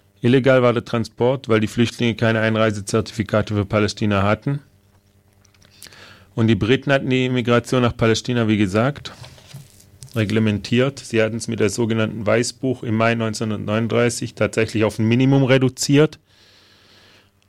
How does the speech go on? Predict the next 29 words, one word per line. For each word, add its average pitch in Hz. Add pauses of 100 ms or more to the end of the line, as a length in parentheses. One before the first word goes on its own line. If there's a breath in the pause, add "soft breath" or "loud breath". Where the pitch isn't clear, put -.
(120)
Also 110
diese 107
Restriktionen, 117
die 113
wurden 110
ständig, 113
äh, 110
verschärft 110
von 131
den 131
Briten. 139 (400 loud breath)
Und 127
die 135
Briten 135
haben 131
auf 117
die 120
Balkanländer 131
entlang 113
der 110
Donau 117
Druck 123
ausgeübt, 143
Flüchtlingsschiffe 131
an 113
der 110
Durchfahrt 123
zu 135
hin-, 143